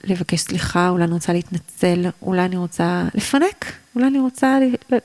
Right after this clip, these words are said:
לעשות איזושהי מחיבה, אולי אני סתם רוצה לחשוב כמה הוא טוב עכשיו ולהודות על כל הטוב שיש בו. מעשית, מחשבתית,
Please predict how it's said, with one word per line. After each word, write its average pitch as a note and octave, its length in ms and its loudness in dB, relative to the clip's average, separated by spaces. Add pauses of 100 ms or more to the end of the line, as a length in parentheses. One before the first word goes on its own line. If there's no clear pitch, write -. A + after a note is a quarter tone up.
(120)
לעשות B3+ 300 2
איזושהי C4+ 340 4
מחיבה, A3+ 360 2 (460)
אולי D4 200 6
אני G4+ 80 -2
סתם D#4+ 280 4
רוצה D#4 240 2
לחשוב B3 380 0
כמה A#3+ 240 2
הוא G#3+ 100 0
טוב A3 220 0
עכשיו A#3 340 -2
ולהודות G3 760 0 (100)
על F3+ 140 -2
כל G#3+ 200 0
הטוב G3+ 280 2
שיש F#3+ 360 -4
בו. E3+ 120 -2 (680)
מעשית, F#3+ 640 0 (260)
מחשבתית, - 680 -2